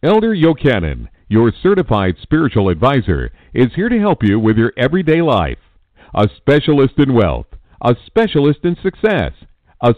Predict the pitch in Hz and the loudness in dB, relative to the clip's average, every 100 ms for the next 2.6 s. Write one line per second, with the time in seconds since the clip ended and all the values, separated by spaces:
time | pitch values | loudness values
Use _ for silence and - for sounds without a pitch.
0 | - - 185 170 170 143 - 139 123 107 | -2 -2 0 2 2 2 2 0 2 2
1 | 76 64 - - - - 101 101 95 - | 0 -4 -8 -20 -10 -4 0 2 0 -4
2 | - 180 - 120 110 | -2 0 2 2 2